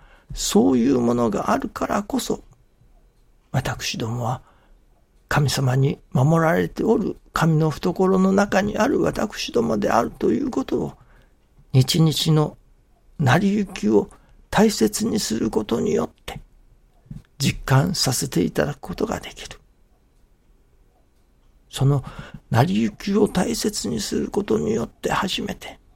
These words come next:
まあ、神様とのある意味スイッチが入り、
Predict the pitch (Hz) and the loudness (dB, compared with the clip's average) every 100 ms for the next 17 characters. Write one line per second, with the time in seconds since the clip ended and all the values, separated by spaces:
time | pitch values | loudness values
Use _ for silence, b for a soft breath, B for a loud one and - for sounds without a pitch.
0 | _ _ _ - 117 - 107 - _ b | _ _ _ -4 -2 -2 -6 -10 _ b
1 | b b b b _ - 156 147 123 120 | b b b b _ -2 0 0 0 -2
2 | - 156 165 - _ _ _ _ _ _ | 0 2 2 0 _ _ _ _ _ _
3 | _ - 143 240 285 196 135 131 - - | _ -4 -2 0 0 0 -2 -6 -10 -8
4 | - 185 185 - - 143 - - - - | -2 -2 -2 -6 -4 -2 -2 -4 -8 -14